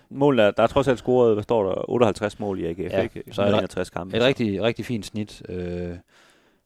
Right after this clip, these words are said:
Speaker 2: men ikke sådan en spiller, der, der bonger ud, når du sådan siger A G F og D N A, og, øh,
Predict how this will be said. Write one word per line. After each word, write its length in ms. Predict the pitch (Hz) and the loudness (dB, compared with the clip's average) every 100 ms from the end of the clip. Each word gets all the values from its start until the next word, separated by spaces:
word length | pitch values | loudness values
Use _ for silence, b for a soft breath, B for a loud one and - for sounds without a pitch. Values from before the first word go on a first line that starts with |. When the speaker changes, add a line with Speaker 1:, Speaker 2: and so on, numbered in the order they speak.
| _ _ _ _ | _ _ _ _
Speaker 2:
men 140 | 120 123 | -4 -2
ikke 140 | 156 | 0
sådan 120 | 160 | 0
en 40 | 131 | 0
spiller, 320 | - 135 135 | 2 4 4
der, 280 | 117 98 90 - | 4 2 -2 -2
der 80 | 107 | 0
bonger 320 | - 117 113 | 4 4 6
ud, 180 | 120 131 | 4 2
når 100 | 107 | -2
du 80 | 98 | -4
sådan 160 | 120 | -6
siger 220 | 110 104 98 | -4 -2 0
A 140 | 95 | 0
G 220 | 98 101 107 | 0 -4 -4
F 120 | - | -8
og 240 | 82 92 | -10 -6
D 20 | 101 95 | -6 -4
N 60 | 98 | -4
A, 260 | 104 82 | -6 -6
og, 360 | 90 87 90 | -10 -12 -12
øh, 60 | 90 | -14